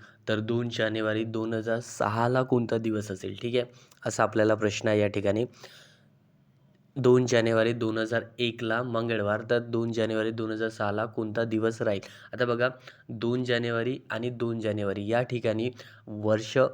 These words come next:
सॉरी, तारीख आणि महिना सारखा आहे. ठीक आहे, तारीख आणि महिना या ठिकाणी सारखा आहे, तर आपल्याला फक्त वर्षाचा विचार करायचा आहे. ठीक आहे, फक्त वर्षाचा विचार करायचा आहे. तर बघा, दोन हजार सहा वजा दोन हजार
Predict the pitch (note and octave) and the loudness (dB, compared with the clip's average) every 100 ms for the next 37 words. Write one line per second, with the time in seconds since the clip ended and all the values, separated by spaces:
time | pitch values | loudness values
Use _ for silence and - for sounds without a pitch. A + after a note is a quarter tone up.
0 | A2 - A2 B2 - - - _ - - | -4 -2 0 0 -6 -20 -20 _ -20 -4
1 | A2+ A2 C3 C3+ - A2 A2+ C3 B2 G#2+ | 0 2 0 -2 -2 0 2 0 2 2
2 | A2 B2 B2+ B2+ G#2 G2 F2 G2 B2 B2+ | 4 2 0 0 0 -2 -6 -6 -4 -4
3 | - G#2+ G2+ A#2+ - A2 B2 A#2 G#2 G#2 | -2 -4 -2 -6 -8 -6 -6 -4 -4 -2
4 | A#2 A2+ A#2 A2 A2 A#2 A2+ G#2 G2+ A2+ | -2 -4 -4 -6 -6 -6 -4 -4 -2 -4
5 | A#2+ A2 G2+ A2+ A2+ A2 - B2 G#2+ G#2+ | 0 -2 0 -2 -2 -4 -4 -6 -4 -6
6 | G#2+ A#2 A#2+ A2 G#2+ G#2+ G2+ F#2 F2+ F2+ | -4 -4 -4 -6 -6 -8 -4 -4 -4 -6
7 | - _ _ _ _ - - - A#2 C3+ | -16 _ _ _ _ -20 -12 -2 2 2
8 | - - - A#2+ G#2+ - C3+ A2+ A2+ G#2+ | -2 -20 -2 -2 0 0 0 4 2 2
9 | B2+ A#2+ B2 A2+ A#2 A2+ A2+ G#2 G2 A2 | 0 2 2 2 0 0 0 0 0 -2
10 | A2+ A#2+ G#2+ G2 - - - - - A#2 | -2 -4 -4 -6 -10 -20 -20 -20 -8 0
11 | A#2+ A#2+ A#2 A#2 A#2 - A2+ G2 G2 A2+ | 0 0 0 0 -2 -4 -4 -2 -4 -4
12 | - _ _ _ _ _ _ _ _ _ | -16 _ _ _ _ _ _ _ _ _
13 | _ _ _ _ _ _ _ - A2 G#2+ | _ _ _ _ _ _ _ -12 -2 0
14 | G#2+ A#2 B2 A#2 A2+ G#2+ G#2 G#2+ | 2 2 2 0 -2 0 -2 -2